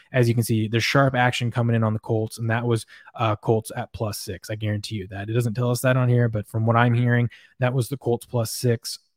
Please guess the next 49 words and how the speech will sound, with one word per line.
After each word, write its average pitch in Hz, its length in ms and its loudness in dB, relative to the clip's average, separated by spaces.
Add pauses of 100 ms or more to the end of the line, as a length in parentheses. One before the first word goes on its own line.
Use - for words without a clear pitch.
(100)
<clears throat> 113 400 2
A 139 60 -2
big 110 220 2
group 110 340 2
came 107 220 0
in 98 220 -2 (320)
and 120 60 -6
took 123 140 -4
some 110 140 0
money 101 180 0
down 101 160 0
in 101 100 -4
Vegas 101 300 -8
on 104 140 -6
them. 127 240 0 (260)
Indy's 190 300 4
getting 151 160 0
seventy-two 160 420 4
percent 139 300 0
of 131 60 2
the 123 60 2
money 117 240 4
with 104 160 -4
only 113 220 0
fifty 117 380 -2
percent 113 260 -8
of 107 60 -10
the 104 80 -12
bet. 101 240 -10
So - 140 -12
yeah, 95 180 -10
there 104 100 -10
you 104 120 -10
go. 90 40 -12
You 104 80 -8
got 113 120 -8
some 117 120 -4
big 117 160 4
money 110 200 4
coming 107 220 -2
in 104 100 -2
on 107 160 -4
Indy. 180 340 4 (1300)
That's 156 140 -2
gonna 151 100 8
be 135 80 10
an 120 60 8
interesting 107 480 2
game. 104 340 2